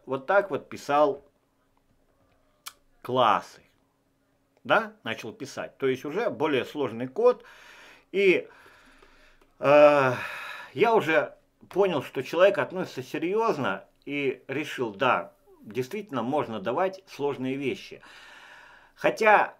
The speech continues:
у меня были иногда возможности, э, дать вот эти вещи, то есть ма-, магические методы Python, действительно, да, доступно, да, круто в видеоуроках, но я понял, что, ну, э, будем говорить так,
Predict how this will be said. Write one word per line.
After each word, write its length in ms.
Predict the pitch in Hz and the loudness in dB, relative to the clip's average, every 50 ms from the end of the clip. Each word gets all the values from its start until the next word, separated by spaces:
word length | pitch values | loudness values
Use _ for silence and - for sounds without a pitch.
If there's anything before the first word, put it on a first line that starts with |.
| _ _ - | _ _ -8
у 100 | - 165 | -6 -4
меня 520 | 180 202 214 214 196 185 143 - - - _ _ - 147 | -2 0 2 2 2 2 2 -2 -6 -12 _ _ -14 -12
были 800 | 147 139 139 139 147 196 226 226 214 185 170 156 147 - - - _ _ _ _ _ _ | -12 -12 -8 -4 -2 -2 0 0 0 0 0 0 0 -2 -4 -8 _ _ _ _ _ _
иногда 520 | - 165 151 170 175 160 151 160 165 156 | -10 -8 -6 -6 -6 -2 2 4 4 6
возможности, 1120 | 147 160 160 156 143 170 202 214 220 208 175 151 165 143 120 - - - 139 127 123 117 - - | 6 4 4 2 0 -2 -4 0 0 0 0 0 -2 -6 -6 -8 -6 -2 0 0 0 -2 -4 -8
э, 580 | - 135 127 127 123 123 120 117 113 110 104 104 101 - - - - - - - _ - | -6 -2 0 2 4 4 4 4 2 2 -2 -4 -6 -10 -18 -20 -20 -20 -20 -20 _ -8
дать 340 | 117 110 180 175 165 - | -2 0 2 2 0 -2
вот 160 | - 147 135 - | -6 -8 -6 -6
эти 220 | 165 131 - 151 | -6 -6 -6 -6
вещи, 480 | 151 156 190 214 208 - - - 147 135 | -4 0 2 4 4 4 2 -2 -10 -6
то 140 | - 143 | -2 0
есть 200 | 139 139 131 - | 0 0 -2 -4
ма-, 360 | - 139 156 165 160 160 156 147 | -6 -4 0 2 2 2 2 0
магические 600 | 143 143 147 131 160 151 - - - - 151 151 | -2 -2 -2 -4 -6 -12 -12 -14 -12 -10 -8 -6
методы 380 | 156 160 - - 123 120 143 | -6 -6 -8 -8 -8 -6 -6
Python, 460 | 139 - 190 190 196 - 180 151 123 | -4 0 2 2 2 2 0 -4 -6
действительно, 520 | 107 131 135 - - 190 190 185 - 143 127 | -6 -8 -10 -10 -8 -10 -10 -6 -6 -6 -6
да, 220 | 110 107 156 156 | -4 -2 0 0
доступно, 640 | 117 110 113 131 123 - - - 170 160 - - 127 | 0 -2 -2 -4 -4 -4 -6 -10 -10 -10 -10 -10 -10
да, 260 | 113 110 147 156 143 113 - - - _ | -8 -4 -2 -2 -2 -2 -6 -12 -20 _
круто 500 | - 147 151 180 180 143 139 143 135 - - - - _ | -10 -4 -2 -2 -2 -2 -2 -4 -4 -4 -6 -14 -12 _
в 40 | 147 | -8
видеоуроках, 600 | 160 147 160 175 180 185 220 226 - - - - | -4 0 2 2 4 4 4 2 0 -2 -6 -12
но 100 | 151 151 | -8 -6
я 100 | 151 160 | -6 -6
понял, 340 | 160 - 196 196 185 175 143 | -6 -6 -8 -8 -8 -8 -10
что, 400 | 123 - - 151 147 143 - - _ _ _ _ _ - - - - _ _ _ | -10 -10 -10 -8 -8 -8 -10 -14 _ _ _ _ _ -20 -20 -20 -20 _ _ _
ну, 340 | - 180 208 202 - - - _ _ _ | -8 -4 -4 -4 -4 -6 -10 _ _ _
э, 460 | - 127 123 120 117 113 110 98 95 101 | -4 0 2 2 2 2 0 -2 -6 -6
будем 280 | 123 131 185 185 180 147 | -4 -2 -2 -2 -2 -2
говорить 320 | 120 139 139 139 135 - | -2 -2 -2 -4 -6 -6
так, 280 | - 85 - - - | -6 -8 -8 -8 -14